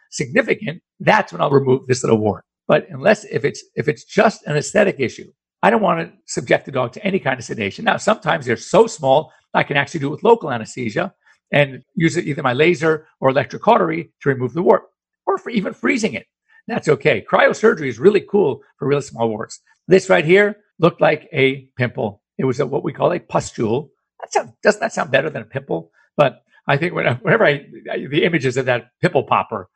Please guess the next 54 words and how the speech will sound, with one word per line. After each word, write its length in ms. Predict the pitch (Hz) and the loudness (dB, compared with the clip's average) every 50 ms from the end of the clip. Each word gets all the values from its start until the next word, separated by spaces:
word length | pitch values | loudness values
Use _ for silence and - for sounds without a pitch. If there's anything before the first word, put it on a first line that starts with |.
| _ _ _ _ | _ _ _ _
on 180 | - 127 123 120 | 0 0 0 0
that 200 | 127 123 113 - | -2 -4 -4 -2
T 140 | - 143 127 | -4 -4 0
V, 300 | 120 156 139 117 110 113 | 0 0 0 0 -2 -2
uh, 200 | 113 117 123 117 | -2 -2 -4 -2
that 220 | 117 117 123 - - 139 | -2 -2 -2 -2 -6 -8
medical 340 | 131 143 147 139 - - 151 | 0 0 0 0 0 -8 -2
doctor, 320 | 123 135 127 127 - - | 0 0 0 0 -4 -6
the 240 | 117 123 120 123 - - 127 | -4 -4 -4 -4 -6 -8 -4
dermatologist, 760 | 117 139 147 135 135 127 - 135 131 139 131 131 143 139 - _ _ _ - | 2 2 2 2 2 -2 0 0 0 0 0 -4 -6 -6 -6 _ _ _ -20
it's 160 | - - 147 | -10 -6 -6
a, 60 | - | -2
just 220 | 120 147 139 - | -2 -4 -4 -4
a, 60 | 139 135 - _ _ | -10 -12 -12 _ _
a 40 | - | -10
yucky 340 | 123 123 127 - - - 139 | -6 -6 -6 -8 -8 -10 -8
word. 160 | 107 98 - | -4 0 0
Anyway, 240 | 196 196 190 160 147 | 0 2 4 2 2
the 120 | 131 - | 2 -2
pustules, 580 | - - 113 107 - - 135 131 135 131 - _ _ _ _ _ - | -6 -6 -6 -6 -2 -2 -2 -2 -2 -4 -10 _ _ _ _ _ 0
and 340 | 139 139 135 139 139 120 - _ | 0 2 0 0 -4 -12 -14 _
all 140 | - 160 175 | 0 2 2
you 80 | 180 185 | 4 2
have 80 | - | 0
to 80 | - 165 | 0 -4
do 100 | 165 147 | -4 -4
is 140 | 135 113 - - | -4 -6 -8 -14
gently 480 | 131 - 165 202 214 190 160 160 147 - _ _ _ | -2 0 0 0 0 -2 -6 -6 -8 -12 _ _ _
compress 420 | - 156 - - - 180 - - - | 0 0 0 2 2 0 0 2 0
it, 180 | 202 208 - _ _ _ | 0 0 -2 _ _ _
which 160 | - 147 - | -12 -10 -10
softens 480 | - - - 151 147 - - 180 127 | -4 0 2 2 2 0 -2 -4 -4
it 80 | 151 151 | -2 -2
a 20 | |
little 160 | 156 156 147 123 | 0 -2 -4 -2
bit. 220 | 143 160 - - | -2 -2 -2 -2
You 60 | 151 | -6
can 100 | - 147 | -12 -10
either 180 | 151 147 135 123 | -8 -4 -4 -6
squeeze 380 | - - - - 156 165 143 | -6 -8 -8 -4 -4 0 2
it, 160 | 190 208 202 - _ _ _ _ | 0 0 0 -4 _ _ _ _
or 100 | 156 151 | -2 -2
sometimes 380 | - - 180 180 185 180 147 151 | 0 -2 -2 -2 -2 0 2 0
I 240 | 147 139 139 - - _ _ | 0 0 0 -4 -8 _ _
ha-, 160 | 123 131 143 | -4 -4 -4
will 200 | 143 139 131 120 | -4 -4 -4 -2
have 260 | 110 143 180 190 170 | 0 0 0 -2 -2
someone 400 | - - 165 147 147 147 156 151 _ _ _ _ _ _ | -6 -8 -2 0 0 0 0 -6 _ _ _ _ _ _
take 280 | - 147 170 190 - _ _ _ _ _ _ _ - | 2 4 4 4 0 _ _ _ _ _ _ _ -10
a 60 | 196 | -10
straight 340 | - - - 165 151 - _ | -4 -2 -2 -2 -2 -2 _
pin 220 | 107 85 73 - _ _ _ _ _ - | -12 -12 -12 -16 _ _ _ _ _ -12
and 480 | - - - 147 143 143 147 143 - - | -8 -4 -4 -2 -2 -4 -6 -8 -10 -10
you 460 | 208 135 131 127 127 127 127 127 127 | -6 -2 -2 -2 -2 -2 -6 -10 -14